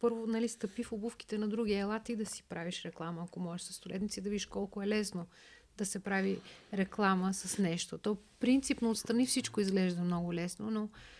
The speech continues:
а, едно интервю с столетник може да бъде много мъчително преживяване всъщност. А да не ти говоря за последващи ходения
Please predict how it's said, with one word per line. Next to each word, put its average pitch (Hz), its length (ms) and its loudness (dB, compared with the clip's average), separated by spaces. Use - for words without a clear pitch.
а, 202 440 0
едно 208 440 2
интервю 202 400 0
с - 160 -2
столетник 202 560 0
може 202 220 2
да 190 80 -4
бъде 208 240 2
много 208 280 2
мъчително 226 720 2
преживяване 170 640 -2
всъщност. - 500 -6
А 185 200 2
да 190 120 0
не 190 100 4
ти 202 140 -4
говоря 202 400 0
за 185 440 0
последващи 196 840 2
ходения 185 840 0